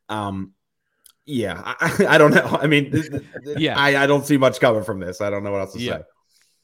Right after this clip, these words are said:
Speaker 2: Yeah, that's, uh, put it, but there, it seems like, uh, Hagans is at least aiming high here, and that's kind of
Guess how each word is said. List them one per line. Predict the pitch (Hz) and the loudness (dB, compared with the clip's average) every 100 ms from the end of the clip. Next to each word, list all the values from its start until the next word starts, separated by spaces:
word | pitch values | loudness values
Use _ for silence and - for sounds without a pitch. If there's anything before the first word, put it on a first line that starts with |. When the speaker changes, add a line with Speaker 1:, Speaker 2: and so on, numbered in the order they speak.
| _ | _
Speaker 2:
Yeah, | 135 127 120 | -10 -8 -4
that's, | 156 - - | -4 -6 -4
uh, | 175 160 | -4 -2
put | 208 214 | -2 -2
it, | 208 - _ | -2 -10 _
but | - 185 | -6 -2
there, | 175 196 | 0 0
it | 185 165 - | 0 -6 -8
seems | 208 185 | -6 -4
like, | 165 156 147 | -2 -2 -2
uh, | 127 120 | -2 -2
Hagans | 143 165 143 147 123 | -2 -2 0 -4 -6
is | 123 | -8
at | 123 | -8
least | 127 131 110 | -6 -8 -8
aiming | 131 127 113 | -8 -6 -6
high | 123 117 107 | -6 -6 -6
here, | 113 98 90 | -8 -10 -12
and | 101 123 | -12 -10
that's | 127 | -8
kind | - 135 | -6 -6
of | 117 | -6